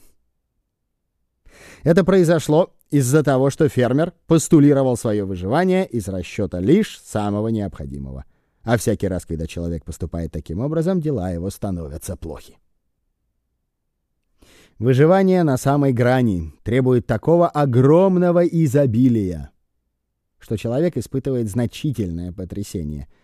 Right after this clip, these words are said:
когда узнаёт, что обычный гражданин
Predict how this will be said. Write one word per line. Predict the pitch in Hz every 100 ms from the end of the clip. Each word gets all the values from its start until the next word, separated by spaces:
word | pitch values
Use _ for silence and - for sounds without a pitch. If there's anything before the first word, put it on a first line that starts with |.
| _ _
когда | - 101 107
узнаёт, | 107 104 117 190
что | - 113
обычный | - 90 113 185 - 180
гражданин | 156 165 127 147 135 87